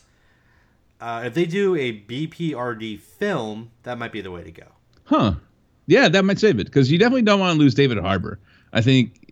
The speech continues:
Speaker 2: his portrayal of Cowboy is actually really, really, really good, I thought.
Speaker 1: Yeah,
Speaker 2: Um,
Speaker 1: that's good.
Speaker 2: so, yeah, it, it's, uh, yeah, man. <laughs> I wanted to like it. But I, I think for me, you know, I,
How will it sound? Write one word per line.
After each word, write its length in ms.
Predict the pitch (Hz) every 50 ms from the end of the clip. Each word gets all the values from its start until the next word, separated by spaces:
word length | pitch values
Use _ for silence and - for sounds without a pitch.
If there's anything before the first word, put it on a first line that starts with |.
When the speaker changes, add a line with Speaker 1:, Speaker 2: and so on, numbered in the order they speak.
| - _ -
Speaker 2:
his 220 | - 160 214 -
portrayal 460 | - 220 190 - - 214 294 294 196
of 120 | 131 110 104
Cowboy 320 | - 123 107 98 101 95
is 100 | 95 92
actually 220 | 107 101 - 104 98
really, 160 | 98 98 95
really, 260 | 95 92 95 - 135 - -
really 220 | - 104 107 110 98
good, 180 | 92 175 220 -
I 60 | -
thought. 260 | 127 - 50 - - - - _ _ _ _ _ _ _ _ _ _ -
Speaker 1:
Yeah, 280 | - 95 95 95 95 92
Speaker 2:
Um, 100 | 90 85
Speaker 1:
that's 120 | 160 -
good. 160 | - - - _ _ _ _ _ _ _
Speaker 2:
so, 460 | - - 120 113 110 104 101 98 87 - - _ _ _ _ _ _ _ _ _ _ _ _ _ - - - -
yeah, 300 | - 143 156 156 147 131 117 -
it, 140 | 135 139 135
it's, 240 | 143 123 - - 143
uh, 480 | 131 123 113 107 104 95 92 - - - _ _ _ _ _ _ _ _ _ _ _ - _ _ _ _ _ _ _ _ _ _ _ _
yeah, 180 | - 127 131 123
man. 260 | 113 104 98 98 95 -
<laughs> 40 |
I 280 | - 113 - 233 233 139 -
wanted 280 | 233 208 196 226 247 262
to 100 | 254 254
like 240 | 254 277 285 269 294
it. 120 | 233 - _ _ _ _ _ _ _ _ _ _ _ _ _ _ _ _ _ _ _ _ _ _ _ _ - - 110
But 400 | 117 131 123 120 113 123 131 -
I, 40 | 127
I 20 |
think 240 | 117 - 156 160 151 -
for 60 | 127
me, 220 | 123 123 117 104
you 160 | 92 92 104
know, 120 | 98 92 98
I, 160 | 95 127